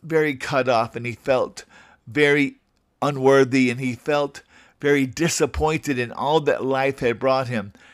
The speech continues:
He knew the kingdom would depart from his son's hands. He knew there would be no more Israel, and he knew it was his fault. But that's something that Solomon had to live with,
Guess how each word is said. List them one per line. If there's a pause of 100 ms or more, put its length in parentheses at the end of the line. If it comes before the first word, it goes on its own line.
(200)
He
knew
the
kingdom
would
depart
from
his
son's
hands. (240)
He
knew
there
would
be
no
more
Israel,
and
he
knew
it
was
his
fault. (580)
But
that's
something
that
Solomon
had
to
live
with,